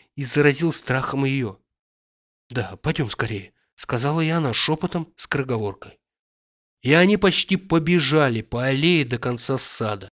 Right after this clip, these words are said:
не говоря ни слова. Обломов, оглядываясь беспокойно во все стороны,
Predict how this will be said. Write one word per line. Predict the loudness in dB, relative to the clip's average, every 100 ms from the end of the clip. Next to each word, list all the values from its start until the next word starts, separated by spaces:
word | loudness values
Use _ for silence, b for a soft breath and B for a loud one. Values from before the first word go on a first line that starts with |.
| -8
не | -2
говоря | 0 2 2
ни | 0
слова. | -2 -4 -6 -6 -8 -14 _ _ _ _ _ _
Обломов, | -8 0 0 0 -2 -10 _ _ _ -8
оглядываясь | -2 2 2 2 0 0
беспокойно | -4 -4 -4 0 0 0
во | 0
все | 0 0
стороны, | -4 0 0 2 -2 -8